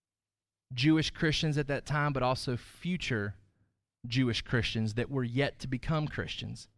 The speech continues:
'Cause look what he says in verse twenty-eight. "As regards the gospel, they are enemies for your sake.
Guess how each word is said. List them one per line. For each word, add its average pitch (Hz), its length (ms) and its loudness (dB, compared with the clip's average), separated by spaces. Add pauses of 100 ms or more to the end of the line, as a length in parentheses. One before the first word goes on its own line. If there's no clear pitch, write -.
'Cause 147 140 -2
look 180 120 0
what 170 100 2
he 147 40 0
says 139 300 2
in 135 80 2
verse 123 140 0
twenty-eight. 127 500 0
"As 147 200 2
regards 147 500 2
the 131 100 -4
gospel, 131 680 0 (1600)
they 226 100 6
are 254 180 4
enemies 226 420 8
for - 120 -4
your 120 180 0
sake. - 500 -4